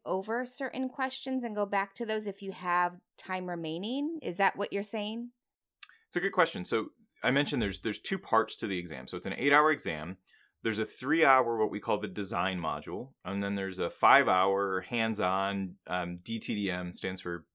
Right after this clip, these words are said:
Speaker 2: design, troubleshooting, something, something, something,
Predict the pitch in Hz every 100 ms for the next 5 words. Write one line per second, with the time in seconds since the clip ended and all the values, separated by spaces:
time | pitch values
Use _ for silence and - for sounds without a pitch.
0 | _ 101 87 87 90 90 90 87 - 85
1 | 87 - 87 87 85 85 - _ - 92
2 | 78 76 85 - - - - 65 67